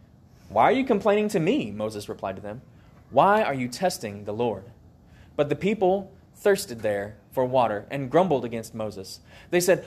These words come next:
'Why did you ever bring us,'" and I think that should be, "'Why did you even bring us up from Egypt to kill us and our children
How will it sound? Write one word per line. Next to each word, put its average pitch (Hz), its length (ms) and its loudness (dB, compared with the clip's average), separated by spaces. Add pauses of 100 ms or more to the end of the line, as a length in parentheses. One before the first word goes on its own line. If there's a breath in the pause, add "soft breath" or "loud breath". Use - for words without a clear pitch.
'Why 208 360 4
did 196 180 -2
you 190 420 -2
ever 214 280 2
bring 185 240 -2
us,'" 147 160 -8
and - 100 -8
I 110 80 -8
think 208 180 -10
that 135 100 -2
should 123 180 -12
be, 120 220 -8 (100)
"'Why 131 220 0
did 127 140 -2
you 123 80 -4
even 208 280 -2
bring 135 200 -2
us 110 220 -6
up - 400 0
from 165 220 -4
Egypt 151 320 -4
to 139 100 -8
kill 254 240 0
us 120 300 -6 (220 loud breath)
and 143 120 -2
our 131 100 2
children 135 520 0